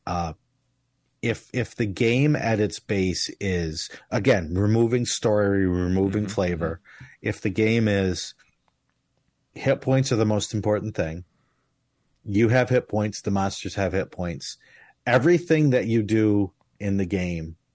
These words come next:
Speaker 1: mechanically is taking away hit points from monsters before monsters take away hit points from you.
Speaker 2: Sure.
Speaker 1: There are only so many things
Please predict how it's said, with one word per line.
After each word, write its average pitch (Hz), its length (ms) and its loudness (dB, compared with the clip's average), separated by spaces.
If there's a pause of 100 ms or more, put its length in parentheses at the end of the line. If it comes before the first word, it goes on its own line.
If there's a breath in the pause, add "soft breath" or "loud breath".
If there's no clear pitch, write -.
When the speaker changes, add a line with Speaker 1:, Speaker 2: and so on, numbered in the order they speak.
(300)
Speaker 1:
mechanically 104 800 -2
is 90 280 -6
taking 104 360 -2
away 107 460 2
hit 131 180 -2
points 131 500 -4 (340 soft breath)
from 110 140 0
monsters 92 680 -4 (540)
before 110 340 2
monsters 98 500 -2
take 92 220 -6
away 90 180 -2
hit 80 200 -6
points 82 260 -10
from 80 220 -8
you. 80 100 -6
Speaker 2:
Sure. 80 240 -8 (480 loud breath)
Speaker 1:
There 123 220 4
are - 180 -2
only 147 520 4
so 127 380 -2
many 123 300 2
things 95 640 -4